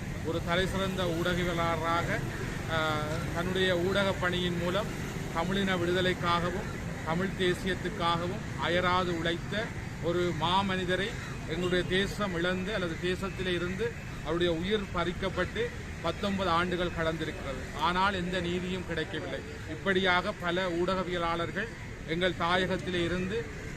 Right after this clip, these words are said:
ஆ, படுகொலை செய்யப்பட்டிருக்கிறார்கள். கொலையாளிகள் யார் என்பதும் அவர்கள் எதற்காக கொலை செய்தார்கள் என்பதும் நன்கும் தெரிந்தும் இதுவரை கொலையாளிகள் கைது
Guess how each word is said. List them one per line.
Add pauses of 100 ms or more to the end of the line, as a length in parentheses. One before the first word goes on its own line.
(160)
ஆ,
படுகொலை
செய்யப்பட்டிருக்கிறார்கள். (440)
கொலையாளிகள்
யார்
என்பதும் (360)
அவர்கள்
எதற்காக
கொலை
செய்தார்கள்
என்பதும்
நன்கும்
தெரிந்தும் (380)
இதுவரை
கொலையாளிகள்
கைது